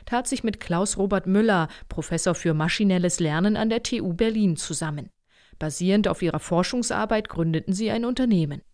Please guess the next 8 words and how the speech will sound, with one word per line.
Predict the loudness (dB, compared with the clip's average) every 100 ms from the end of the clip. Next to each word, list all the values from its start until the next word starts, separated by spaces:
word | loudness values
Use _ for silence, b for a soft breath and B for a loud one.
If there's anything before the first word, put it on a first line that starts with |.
| -20 -12
Agnostics | -8 -2 0 2 2 0 0 -2
will | 0 2
mit | 2
der | 0 0
Technologie | -2 0 2 2 0 -4
künftig | -2 -2 -2 -4 -2
Biomarker | 0 2 4 4 2 0
identifizieren, | -2 0 0 0 -2 -4 -2 2 4